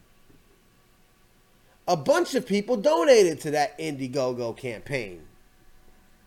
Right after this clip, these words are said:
It says five hundred and one thousand and thirty-three dollars were raised. Hope y'all with me on this. Somebody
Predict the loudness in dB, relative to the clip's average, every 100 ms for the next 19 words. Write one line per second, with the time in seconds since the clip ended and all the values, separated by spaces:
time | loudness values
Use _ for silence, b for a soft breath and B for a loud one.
0 | -20 _ _ _ _ -6 -4 0 2 2
1 | 2 2 2 2 2 2 2 0 -2 -2
2 | 0 0 0 0 -2 -2 -4 -4 -8 -6
3 | -4 -4 -4 -4 -2 2 4 4 0 -10
4 | -20 -20 _ _ _ _ _ _ _ _
5 | _ _ -10 -2 2 6 4 4 -2 -2
6 | -6 -10 -14 -20 _ _ _ _ _ _
7 | _ _ _ _ _ _ _ _ _ _
8 | _ _ _ _ _ _ _ _ _ _
9 | _ _ _ _ _ _ _ _ _ _
10 | _ _ _ _ _ -2 2 4 6 6
11 | 6 0 -4